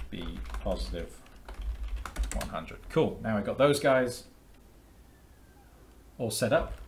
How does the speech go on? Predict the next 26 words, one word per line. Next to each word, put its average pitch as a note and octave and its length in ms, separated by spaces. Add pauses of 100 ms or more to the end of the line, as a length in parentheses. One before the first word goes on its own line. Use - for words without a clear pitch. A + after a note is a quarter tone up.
(600)
Um, A2 540 (240)
their G#2+ 440
movement D3+ 640
is A#2 80
obviously A2 400
tiny, E3+ 600 (140)
um, G#2+ 720 (1700)
'cause - 120
again, G2+ 360
we, F#2 280
it's - 300 (380)
shifting A#2+ 480
by G2+ 180
one A2+ 500
pixel A2 400
backwards G#2 260
and F#2+ 120
forwards, G#2+ 240
or F#2+ 80
one A2 160
game G#2+ 280
unit G2 240
rather, G2 260
backwards F#2+ 280
and F#2+ 100
forwards. G2 360